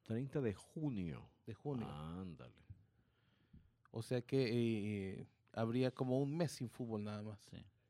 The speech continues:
Speaker 2: Que es cuando la
Speaker 3: Eh,
Speaker 2: selección va a estar en la Nations League y después comienza el torneo otra
Speaker 3: Exacto.
Speaker 2: vez.
Speaker 3: Eh, ju-, o sea, junio, después, después que se acaben la, todas las temporadas, va a ser de selecciones también. Me imagino que, ¿por qué? Porque las, las selecciones nacionales,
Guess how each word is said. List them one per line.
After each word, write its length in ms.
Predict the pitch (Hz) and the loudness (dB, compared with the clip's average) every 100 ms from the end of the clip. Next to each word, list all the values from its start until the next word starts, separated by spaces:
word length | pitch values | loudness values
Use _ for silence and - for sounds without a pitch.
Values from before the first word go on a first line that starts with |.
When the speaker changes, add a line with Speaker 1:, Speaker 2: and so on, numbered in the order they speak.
| - - | -20 0
Speaker 2:
Que 100 | 131 | 2
es 60 | |
cuando 220 | - 139 135 | 6 6 8
la 100 | 123 | 8
Speaker 3:
Eh, 60 | |
Speaker 2:
selección 380 | 135 123 - 139 | 8 6 6 6
va 60 | 143 | 6
a 20 | |
estar 180 | - 147 | 8 6
en 100 | 147 | 6
la 80 | 143 | 4
Nations 400 | 156 160 170 190 | 2 2 0 4
League 220 | 214 214 _ _ _ | 2 2 _ _ _
y 80 | - | 2
después 220 | 120 - - | 2 2 -2
comienza 300 | 120 117 113 | -2 -2 -4
el 60 | |
torneo 200 | 107 107 | -8 -6
otra 220 | 113 - - | -2 0 0
Speaker 3:
Exacto. 80 | - | 0
Speaker 2:
vez. 140 | 117 - | -2 -2
Speaker 3:
Eh, 40 | |
ju-, 120 | - - | -4 -2
o 80 | |
sea, 380 | 107 101 98 85 | 4 6 6 4
junio, 440 | - 156 220 151 101 | 2 2 4 4 4
después, 300 | 98 - 107 | 2 2 2
después 260 | 95 135 | 2 0
que 120 | 160 | 0
se 80 | 127 | -2
acaben 320 | - 127 135 | 4 6 8
la, 120 | 113 95 | 6 6
todas 220 | 117 117 | 6 6
las 120 | 110 | 6
temporadas, 560 | 107 107 104 117 151 - | 0 2 4 6 4 0
va 240 | 90 90 | -2 0
a 40 | |
ser 360 | 87 135 160 135 - | 4 6 6 4 -2
de 160 | 92 | -2
selecciones 640 | - 92 85 - 107 110 - | 0 0 0 2 2 2 -2
también. 460 | 80 85 123 85 - - - - - | -4 2 2 2 -6 -18 -20 -20 -6
Me 120 | 104 | -2
imagino 340 | 98 92 123 131 | 0 2 2 4
que, 140 | 139 - - - - | 2 2 -14 -20 4
¿por 160 | 131 - | 4 6
qué? 120 | 175 | 4
Porque 320 | - - 117 | 4 2 6
las, 220 | 113 117 | 6 4
las 160 | - 117 | 2 2
selecciones 360 | 117 117 196 208 | 2 2 4 4
nacionales, 520 | 208 156 156 127 | 4 6 6 6